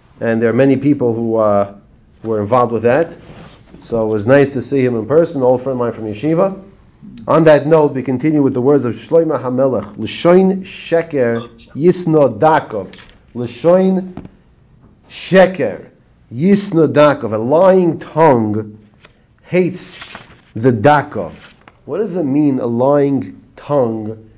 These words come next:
hates the dakov? So in fact, Rabbi Yonah tells us there are different ways of understanding what this pasuk means.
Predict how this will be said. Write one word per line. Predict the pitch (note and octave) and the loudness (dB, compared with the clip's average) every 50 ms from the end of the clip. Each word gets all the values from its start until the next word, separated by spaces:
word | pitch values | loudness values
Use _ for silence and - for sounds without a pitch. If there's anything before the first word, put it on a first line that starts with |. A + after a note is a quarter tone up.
| _ _ _ _ _ _ _ _ | _ _ _ _ _ _ _ _
hates | - - C3+ C#3 C3+ C3+ - - - | -4 0 2 2 2 0 -4 -10 -14
the | - - A2+ A#2 A2+ | -14 -8 -4 -2 -2
dakov? | G#2 G#2 G#2+ C3 B2+ A#2+ - - - F#2+ E2 D#2+ - - - _ _ - - - - - - - - _ - - - | -2 2 2 2 2 2 -2 -4 -10 -10 -10 -12 -14 -20 -20 _ _ -20 -20 -18 -18 -18 -20 -20 -20 _ -20 -20 -14
So | - - C3 B2 B2 | -4 0 2 2 2
in | A#2+ | 2
fact, | G2+ A2 - F3 F#3 F3+ D#3+ - - - - _ - | 0 2 4 4 6 6 4 0 -2 -10 -20 _ -12
Rabbi | B2+ A#2+ A2+ C3 | -12 -10 -8 -6
Yonah | B2+ B2+ D3 E3 D#3+ D3 | -6 -4 -4 -2 -4 -4
tells | D3+ D3 D3 D3+ D#3 C#3 A#2+ C3 | -6 -2 -2 -2 0 0 -2 -4
us | B2+ A#2 A#2 | -4 -4 -4
there | B2+ B2 | -6 -6
are | A#2+ | -4
different | B2+ D#3 D3 D3+ C#3+ B2+ | -4 -4 -2 -2 0 2
ways | C3+ D3 C#3 C3+ B2 A2 A#2+ | 4 4 4 2 2 0 -2
of | A2 A2 | -2 -2
understanding | A#2 A#2 A2+ G#2 - - - C#3 C#3+ C#3+ C3 A#2 A2 G#2 G#2 G#2+ G#2 G#2 - _ _ _ _ _ - - _ _ _ - | -2 -2 -2 -6 -8 -6 -4 -2 -2 0 -2 -4 -4 -6 -8 -10 -12 -16 -20 _ _ _ _ _ -20 -20 _ _ _ -4
what | - A#2+ A2+ | -4 -2 -2
this | A#2+ A2+ - | -2 -6 0
pasuk | - D3 C3+ C3 C3 A2 G2 | 2 2 2 2 0 -6 -4
means. | A2+ A2+ A2+ G#2+ G2+ F2+ F2 E2+ - | -4 -4 -2 -4 -4 -8 -10 -14 -18